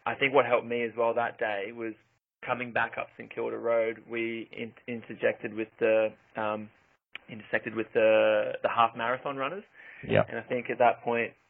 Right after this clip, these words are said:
Speaker 1: um, a guy I had done a bit of training with in Sydney, um, he, he, I think he was in third or fourth or something in, in the half, and he,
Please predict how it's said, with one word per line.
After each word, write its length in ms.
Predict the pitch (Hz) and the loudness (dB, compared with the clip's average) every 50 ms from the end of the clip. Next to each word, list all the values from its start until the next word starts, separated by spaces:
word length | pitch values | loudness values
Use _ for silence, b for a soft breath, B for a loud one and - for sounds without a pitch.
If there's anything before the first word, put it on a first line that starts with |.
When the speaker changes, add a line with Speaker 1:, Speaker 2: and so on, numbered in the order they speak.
| _ - | _ -10
Speaker 1:
um, 480 | 120 113 113 113 110 110 107 104 101 - _ _ _ _ _ _ _ _ _ - _ _ _ _ - | -8 -6 -6 -4 -6 -6 -8 -12 -16 -20 _ _ _ _ _ _ _ _ _ -20 _ _ _ _ -20
a 40 | - | -14
guy 400 | 101 - 120 117 117 113 113 110 | 0 4 6 6 8 8 6 6
I 240 | 110 110 107 - 113 | 4 2 0 0 0
had 140 | 110 104 92 _ _ _ _ - | -2 -2 -4 _ _ _ _ -6
done 120 | 120 113 | -4 -4
a 40 | 110 | -2
bit 160 | 107 113 110 | -4 -4 -6
of 60 | 110 | -6
training 220 | - - 117 113 113 | -8 -8 -8 -6 -8
with 140 | 113 110 - | -8 -10 -10
in 140 | 113 110 - - | -14 -14 -8 -4
Sydney, 420 | 120 117 107 110 110 110 110 107 - - - - | -4 -4 -4 -4 -6 -8 -8 -10 -12 -20 -16 -14
um, 480 | 104 107 107 107 104 101 104 104 - _ _ _ _ | -12 -10 -10 -10 -10 -12 -14 -20 -20 _ _ _ _
he, 420 | - 113 113 117 113 110 110 110 - | -8 -6 -4 -2 -2 -2 -4 -6 -8
he, 120 | - 110 110 | -12 -12 -10
I 40 | 107 | -8
think 60 | 117 | -6
he 60 | 117 | -6
was 100 | 113 104 | -8 -8
in 140 | 107 107 104 - _ _ _ _ _ | -10 -14 -14 -16 _ _ _ _ _
third 180 | - 110 110 107 | -2 0 0 0
or 60 | - - - - - | -4 -10 -12 -6 -4
fourth 220 | 113 110 107 110 - | -2 -2 -2 -4 -8
or 80 | 101 98 - | -16 -6 -6
something 320 | 113 110 - - 113 107 | -6 -6 -6 -8 -10 -10
in, 100 | 107 107 110 | -10 -10 -10
in 100 | - 110 | -10 -10
the 80 | 107 101 | -10 -8
half, 300 | - 110 107 104 104 107 - | -4 -2 0 0 -2 -4 -6
and 100 | 113 107 107 | -14 -12 -10
he, 220 | 110 110 107 110 | -8 -8 -8 -8